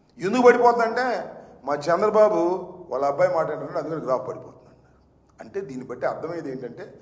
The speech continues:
తెలుగుదేశం గ్రాఫ్ రోజు రోజుకి పడిపోతున్నది. చంద్రబాబు కూడా చెప్పాడు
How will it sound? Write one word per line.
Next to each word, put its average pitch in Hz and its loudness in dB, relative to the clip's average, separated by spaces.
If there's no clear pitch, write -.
తెలుగుదేశం 269 4
గ్రాఫ్ 262 10
రోజు 269 6
రోజుకి 262 8
పడిపోతున్నది. 156 -4
చంద్రబాబు 214 2
కూడా 240 4
చెప్పాడు 233 0